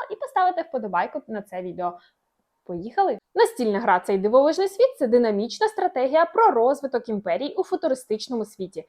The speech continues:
За чотири раунди ти спробуєш побудувати найпотужнішу державу, ефективно використовуючи ресурси, технології та мудрий вибір карт. В цій грі є три режими. Гра для трьох-п'яти учасників, гра вдвох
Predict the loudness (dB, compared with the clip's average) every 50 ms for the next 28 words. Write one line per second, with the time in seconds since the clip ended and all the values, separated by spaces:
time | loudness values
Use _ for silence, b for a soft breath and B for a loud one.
0 | b b b 2 6 6 6 6 4 0 -2 0 2 4 4 6 6 6 6 4
1 | 4 2 2 2 2 2 2 2 -4 -6 0 2 2 4 4 0 -2 -2 -6 -2
2 | -2 -2 -2 4 4 4 4 4 2 0 0 -2 0 0 -2 -2 0 0 -2 -2
3 | -2 -4 -8 -8 -8 -6 -6 -6 -6 -4 0 4 4 4 4 2 0 B B B
4 | B 0 2 2 0 0 0 0 0 0 0 -2 -4 -4 -4 -4 -6 -4 -2 -4
5 | -2 -2 -2 -4 -4 -4 -4 -4 -4 -2 0 0 0 0 0 -2 -4 -6 -6 _
6 | _ -8 -6 -2 -2 0 4 4 4 4 2 0 -6 -8 -8 _ 2 2 2 4
7 | 0 0 0 0 0 0 2 2 0 -2 -2 -6 -6 -6 -8 -8 -8 _ _ -20
8 | _ 0 2 2 2 2 0 2 2 4 4 4 6 6 6 6 4 -2 -4 -2
9 | 0 0 0 0 -2 -2 -2 -4 -4 -4 -6 -8 -14 _ _ _ _ _ 0 4
10 | 8 8 10 8 8 6 2 2 2 2 4 6 6 6 6 2 -2 0 0 0
11 | 0 0 0 0 0 2 0 0 0 -2 -2 0 0 0 0 -2 -8 -10 -8 -8
12 | -10 -12 _ _ _ -8 0 4 6 8 8 8 6 4 0 -6 -2 4 6 8
13 | 8 8 6 4 -4